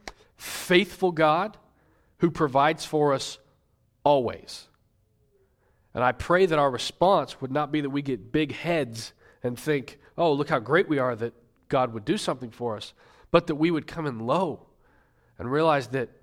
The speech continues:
none of us deserve the blessings we've received. And to see what happened with your Son on the cross, and to see an empty tomb, and to see how we are made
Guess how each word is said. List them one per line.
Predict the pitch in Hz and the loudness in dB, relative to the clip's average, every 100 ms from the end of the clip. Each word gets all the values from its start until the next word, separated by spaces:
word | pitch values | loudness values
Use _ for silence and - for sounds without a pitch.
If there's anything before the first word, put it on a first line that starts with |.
| _ _ _ | _ _ _
none | 113 185 | -4 -2
of | 247 | -2
us | 160 | -4
deserve | 143 123 143 214 160 113 | -6 -4 0 2 0 -4
the | |
blessings | 107 139 185 139 117 | -4 -2 -2 -4 -10
we've | 123 107 | -10 -10
received. | 104 - 165 120 98 _ _ _ _ _ _ - | -10 -6 -4 -4 -10 _ _ _ _ _ _ -14
And | 123 | -10
to | - | -10
see | - 226 | -8 -6
what | 220 156 135 | -2 -2 -4
happened | 165 175 131 | -2 -4 -4
with | 113 120 | -10 -4
your | 156 | -2
Son | 185 - 139 110 113 _ - - | -2 -4 -8 -8 -16 _ -20 -14
on | 110 | -10
the | 113 | -10
cross, | - 151 151 98 - - - _ _ _ _ _ _ _ _ _ _ _ - | -6 -4 -2 -4 -10 -20 -20 _ _ _ _ _ _ _ _ _ _ _ -20
and | 104 | -14
to | |
see | 104 147 | -8 -2
an | 147 | 0
empty | 170 175 160 | -2 -4 -10
tomb, | - 147 113 | -8 -8 -8
and | 104 | -10
to | 101 | -10
see | - - 180 160 | -10 -6 -6 -6
how | 139 | -4
we | 127 135 | -4 -2
are | 147 | -4
made | 135 131 117 | -2 -6 -8